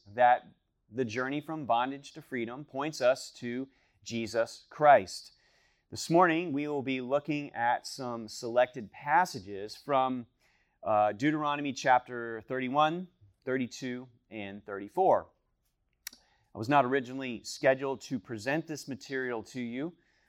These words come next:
but here we are. I had a supervisor in seminary who once said,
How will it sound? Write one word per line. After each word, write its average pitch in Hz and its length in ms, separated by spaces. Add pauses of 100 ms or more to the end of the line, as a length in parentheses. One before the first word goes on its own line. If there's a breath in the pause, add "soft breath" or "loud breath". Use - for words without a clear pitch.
(120)
but 135 320 (480)
here 160 240
we 160 160
are. 151 440
I 135 60
had 139 320 (460)
a 117 120
supervisor 139 760
in 117 100
seminary 131 800
who 123 300
once 117 280
said, 110 480